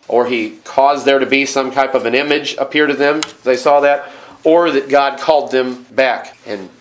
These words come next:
created them in, in another flesh and blood body of some kind, or an angelic body, whatever you'd like to say it was, and they were standing there with Christ. The real point of the Mount of Transfiguration isn't so much that Moses and Elijah, and I'm not taking a side when I say this, I'm just making a point.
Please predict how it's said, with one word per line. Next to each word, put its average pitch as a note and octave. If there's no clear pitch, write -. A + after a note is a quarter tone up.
created B2+
them A#2+
in, A#2
in A2+
another A2
flesh C3+
and C3+
blood D3
body C3+
of A2+
some A2+
kind, A#2+
or B2+
an B2
angelic B2+
body, B2+
whatever A#2
you'd A#2+
like A#2+
to -
say A2
it A2
was, B2
and A#2
they A#2+
were G#2+
standing A#2+
there G#2
with F#2+
Christ. A2
The D#3
real A3+
point G3+
of C3+
the C3
Mount C#3+
of B2+
Transfiguration C#3
isn't -
so B2+
much C#3
that A#2+
Moses C3
and B2
Elijah, B2
and -
I'm C3
not C3+
taking A#2+
a A2
side B2+
when G#2
I G2
say F#2+
this, G2
I'm A#2
just A2+
making G#2+
a F#2+
point. A2+